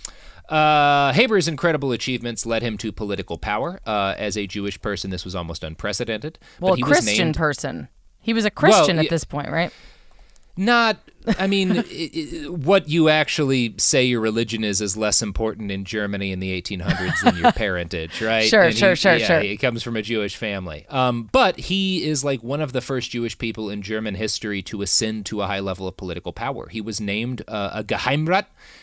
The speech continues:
Speaker 1: which is a counselor to the Kaiser's government, um, which was, like, a really big deal.
Speaker 2: Wow.
Speaker 1: Um, so he's, he's a trailblazer in that. Um,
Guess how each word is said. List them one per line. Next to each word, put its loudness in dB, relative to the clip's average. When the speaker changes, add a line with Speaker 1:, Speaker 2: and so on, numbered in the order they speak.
Speaker 1:
which -6
is -4
a -2
counselor -2
to -8
the -4
Kaiser's 0
government, -2
um, -4
which -6
was, -6
like, -4
a -4
really -4
big -2
deal. -2
Speaker 2:
Wow. -4
Speaker 1:
Um, -8
so -8
he's, -6
he's -6
a -8
trailblazer 0
in -4
that. -6
Um, -8